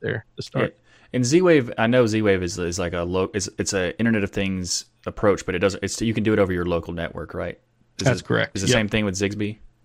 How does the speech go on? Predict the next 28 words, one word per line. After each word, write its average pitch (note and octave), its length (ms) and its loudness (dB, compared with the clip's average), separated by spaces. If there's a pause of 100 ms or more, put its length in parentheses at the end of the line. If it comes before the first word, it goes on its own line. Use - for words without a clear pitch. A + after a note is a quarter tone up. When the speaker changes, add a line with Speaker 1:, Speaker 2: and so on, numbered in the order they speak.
(240)
Speaker 1:
Yes. - 460 -4 (380)
I C#3+ 80 2
think G3+ 220 0
all C#3+ 200 4
the C3 100 0
protocols A#2+ 540 0
you A2+ 100 0
can A2+ 180 -2
run A2+ 240 4
on A2+ 300 0
your A2 220 2
local A2 600 2 (340)
network. G#2+ 500 -2
You A#2+ 80 0
don't A#2+ 240 0
have - 420 -4
to A2+ 80 0
have G#2+ 460 0 (300)
the, G#2+ 520 0
uh, G#2+ 480 -4
internet A2 360 2
connection G#2+ 540 -4
out G#2 200 -4
there. G#2+ 120 -2
In G2+ 100 -4
fact, - 420 -4
that - 180 -6
probably G#2+ 560 -4